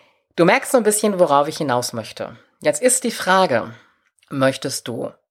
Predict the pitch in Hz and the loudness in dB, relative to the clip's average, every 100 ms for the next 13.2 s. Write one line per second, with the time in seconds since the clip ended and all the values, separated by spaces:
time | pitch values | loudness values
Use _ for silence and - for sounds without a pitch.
0 | _ _ _ _ _ _ _ _ - 170 | _ _ _ _ _ _ _ _ -8 2
1 | 247 - - 185 170 - 135 170 240 156 | 2 2 0 0 0 -2 0 2 2 2
2 | 170 156 151 143 139 - 151 220 - - | 2 2 -2 -2 -4 -2 -4 -4 -8 -14
3 | _ _ _ 190 311 269 233 165 151 139 | _ _ _ 2 2 2 -4 0 2 0
4 | - 175 139 - 127 202 220 - 127 120 | 0 0 0 0 0 0 0 -4 -6 -8
5 | - 123 123 262 _ _ - - 151 156 | -6 -2 -2 -4 _ _ -20 -6 -2 -2
6 | - 175 180 135 - - - 127 135 254 | 0 0 0 0 -2 -4 -4 -4 -2 -6
7 | _ _ _ _ 160 180 180 160 160 156 | _ _ _ _ 2 4 4 2 -2 -6
8 | - 147 143 _ 131 127 147 143 - 190 | -6 -8 -10 _ -8 -2 -2 -2 -8 -8
9 | - - 240 294 254 233 - 123 113 - | -8 -4 0 2 2 -2 -2 -4 -4 -8
10 | - 107 107 113 - 127 123 127 120 117 | -12 -8 -8 -10 -12 -8 -6 -4 0 2
11 | 190 - - _ - 135 139 143 160 170 | 0 -2 -8 _ -12 -6 0 2 2 0
12 | 202 - 190 196 180 220 175 135 - 120 | -4 0 0 0 -4 0 2 2 -2 0
13 | 117 156 | 0 -2